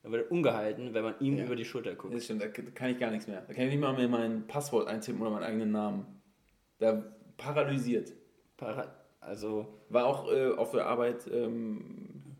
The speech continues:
Speaker 2: und wird auch auf der Arbeit weiterhin ein Problem sein.
Speaker 1: Oder hast du da so ein Mini-Cubicle
Speaker 2: Ein Gro-,
Speaker 1: für dich?
Speaker 2: nee, nee, Großraum.
Speaker 1: Mhm.
Speaker 2: Mhm. Ja, kein Spaß. Ähm, was ich <laughs> die ganze Zeit so auf der Lippe hab, ist, wir haben hier gerade zusammen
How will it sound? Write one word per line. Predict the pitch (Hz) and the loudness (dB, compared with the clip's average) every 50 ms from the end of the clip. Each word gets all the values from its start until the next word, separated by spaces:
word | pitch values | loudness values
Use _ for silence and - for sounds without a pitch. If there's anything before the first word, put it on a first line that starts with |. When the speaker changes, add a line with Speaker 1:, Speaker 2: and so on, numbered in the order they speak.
| - - | -14 -6
Speaker 2:
und | - 113 107 107 | -4 -4 -4 0
wird | 107 120 147 - - | 4 4 4 4 6
auch | - 113 107 - - | 4 4 4 4 0
auf | - - | -4 -2
der | - - - | 0 0 0
Arbeit | 101 101 101 - - | 0 0 0 0 0
weiterhin | 110 110 113 127 120 117 107 | 2 2 2 0 -2 -4 -4
ein | - 110 | -6 -6
Problem | 107 - 101 101 107 104 101 101 98 | -8 -8 -8 -6 -4 -4 -4 -4 -8
sein. | - - 92 95 - - - - _ _ _ _ _ _ _ _ _ - - - - | -8 -10 -12 -12 -14 -14 -16 -20 _ _ _ _ _ _ _ _ _ -18 -14 -6 -2
Speaker 1:
Oder | 127 120 117 | 0 2 2
hast | 123 120 | 0 0
du | 120 | 2
da | 107 107 107 | 4 4 4
so | 107 110 | 4 2
ein | 107 107 104 - - - - - | -2 -4 -4 -8 -14 -20 -20 -14
Mini-Cubicle | - 110 113 123 123 113 110 107 - - - 151 120 113 - - 120 107 | -8 -4 -2 0 2 0 0 0 4 8 8 8 8 6 2 0 0 0
Speaker 2:
Ein | 101 | 0
Gro-, | 98 | 0
Speaker 1:
für | - 104 98 | -2 -4 -4
dich? | 101 104 | -2 0
Speaker 2:
nee, | 107 107 110 110 | 2 2 4 4
nee, | 113 113 110 101 | 4 4 2 0
Großraum. | 98 - - 110 117 117 - - 98 95 92 92 92 - - - - - - - | 0 -2 0 0 0 0 -2 -6 -6 -6 -6 -6 -8 -10 -16 -20 -20 -20 -16 -12
Speaker 1:
Mhm. | 95 92 92 92 95 - - - | -10 -8 -8 -8 -10 -10 -12 -8
Speaker 2:
Mhm. | - 98 98 98 101 107 123 123 - - - _ _ _ _ - | -6 -4 -4 -2 -2 -2 -4 -6 -8 -16 -20 _ _ _ _ -14
Ja, | 98 95 90 67 | -12 -10 -10 -10
kein | - - 107 107 107 | -8 -6 -4 -4 -4
Spaß. | - - 110 104 98 92 - - - - _ - - - - - - _ - | -4 -4 -4 -4 -4 -4 -8 -12 -18 -20 _ -20 -20 -20 -20 -20 -20 _ 2
Ähm, | - 120 123 120 123 120 117 110 - - - - _ _ _ | 4 4 6 6 4 2 2 0 -4 -10 -18 -20 _ _ _
was | - 127 123 - | 0 0 2 2
ich | 120 123 - - - - - | -2 -2 -2 -2 -4 -4 -6
<laughs> | - - | -6 -6
die | 127 - 123 | -4 -2 0
ganze | 120 123 - - 151 | 2 2 4 6 6
Zeit | 143 135 - - - - - - - - | 6 6 4 -4 -12 -18 -20 -20 -20 -12
so | - 120 127 123 113 | -4 0 2 4 4
auf | 117 113 | 2 4
der | 127 123 | 4 4
Lippe | 123 113 - - | 4 2 0 0
hab, | 120 107 - - | -2 -2 -2 -2
ist, | 117 113 - - | -4 -6 -4 0
wir | 120 117 117 | 2 2 2
haben | 127 143 160 | 2 0 0
hier | 147 131 | 0 -2
gerade | - - 127 139 160 180 180 175 - - 147 139 | -2 -2 -2 0 0 2 2 2 0 -2 -4 -10
zusammen | - - 123 117 127 131 147 143 139 156 165 | -10 -8 -6 -4 -2 -2 -2 -2 -6 -6 -8